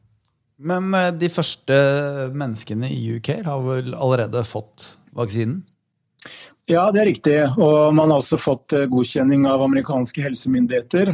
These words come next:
Speaker 2: eh, etter litt, eh, politisk press, som, eh, seg hør og bør. Og man vil også få en ganske rask, eh, utrulling av vaksiner i, i Tyskland. Men, eh, litt av utfordringen, det er jo at, eh, selv om man nå har kommet i gang,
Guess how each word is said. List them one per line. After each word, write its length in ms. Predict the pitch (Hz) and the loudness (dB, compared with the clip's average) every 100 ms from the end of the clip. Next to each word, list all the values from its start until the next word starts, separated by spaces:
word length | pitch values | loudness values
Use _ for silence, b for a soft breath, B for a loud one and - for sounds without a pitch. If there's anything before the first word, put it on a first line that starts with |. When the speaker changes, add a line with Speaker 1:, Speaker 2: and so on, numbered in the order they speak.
| - | -2
Speaker 2:
eh, 260 | 151 143 147 | 0 0 0
etter 240 | 139 139 | -4 -6
litt, 300 | 131 127 - | -6 -6 -6
eh, 140 | 135 131 | -6 -6
politisk 520 | 143 131 131 131 - | -2 -2 -2 -6 -2
press, 400 | 170 226 - - 135 | 0 0 -2 -12 -4
som, 300 | 160 147 143 | 0 2 2
eh, 140 | 143 | 0
seg 240 | 135 147 139 | 0 -2 0
hør 160 | 135 | 0
og 80 | 131 | 2
bør. 180 | 160 262 _ b b b b b - | 2 0 _ b b b b b -2
Og 380 | 151 156 160 156 | 0 2 0 -2
man 140 | 160 | -4
vil 80 | 165 | -2
også 300 | 139 - 151 | -4 -4 -6
få 160 | 147 | -4
en 60 | 147 | -4
ganske 280 | 135 - 135 | -6 -6 -6
rask, 400 | 127 - - - | -6 -8 -12 -4
eh, 220 | 135 131 | -2 -2
utrulling 480 | 117 143 123 135 131 | -4 -2 -2 0 0
av 100 | 127 | 0
vaksiner 480 | 127 - 131 120 123 | -4 -2 0 0 0
i, 460 | 131 123 123 123 | 0 0 0 0
i 40 | 123 | -2
Tyskland. 560 | 135 123 - 143 147 147 151 B B - | -2 -6 -2 0 0 -2 -6 B B 0
Men, 260 | 143 147 | 2 4
eh, 880 | 147 147 147 147 147 147 156 160 170 | 4 4 4 4 4 2 -2 -4 -4
litt 320 | 180 170 _ 190 | -4 -6 _ -2
av 160 | 190 | 2
utfordringen, 840 | 196 165 - 170 170 185 240 269 208 | 2 0 2 2 2 0 0 0 0
det 140 | 175 | 0
er 240 | 147 131 | 0 0
jo 180 | 147 147 | -2 -4
at, 160 | _ - | _ -4
eh, 260 | 156 160 | -2 -2
selv 340 | 160 - 143 143 | -4 -4 -2 0
om 60 | |
man 140 | 156 151 | 0 0
nå 60 | |
har 100 | 151 | -2
kommet 400 | 143 180 254 - | -2 -4 -4 -4
i 60 | 165 | -4
gang, 500 | 143 165 226 277 | 0 2 2 2